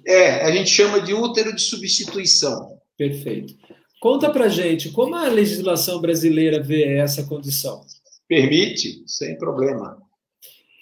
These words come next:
Speaker 1: É.
Speaker 2: E como a, como é a, o te-, como é o, o background, o bastidor, quando,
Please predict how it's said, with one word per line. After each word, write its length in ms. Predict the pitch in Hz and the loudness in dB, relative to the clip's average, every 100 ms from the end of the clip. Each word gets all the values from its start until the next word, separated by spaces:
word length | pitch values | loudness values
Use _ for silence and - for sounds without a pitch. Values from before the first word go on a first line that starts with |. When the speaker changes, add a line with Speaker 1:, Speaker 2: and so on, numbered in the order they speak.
| - | -8
Speaker 1:
É. 320 | 123 123 - - _ _ _ - _ _ _ _ - | -4 -4 -6 -18 _ _ _ -20 _ _ _ _ -18
Speaker 2:
E 80 | 208 | -14
como 440 | - 330 349 349 320 | -4 -2 0 -2 0
a, 380 | 202 208 208 | 0 2 0
como 360 | - 262 311 277 | 2 4 6 6
é 460 | 226 214 214 196 - | 6 8 6 4 -4
a, 300 | 175 175 175 | -4 -4 -4
o 220 | 165 160 | -6 -4
te-, 140 | 214 | -4
como 360 | 202 226 254 254 | -2 -2 2 4
é 60 | 226 | 4
o, 320 | 208 - - | 4 -2 -8
o 100 | 151 | -4
background, 840 | 139 170 160 170 147 156 143 139 | 2 4 4 0 -2 0 0 0
o 60 | 143 | 0
bastidor, 800 | 160 156 - 143 160 180 170 175 | 2 0 -2 -2 2 2 0 -2
quando, 500 | 175 170 175 170 | -6 -4 -4 -6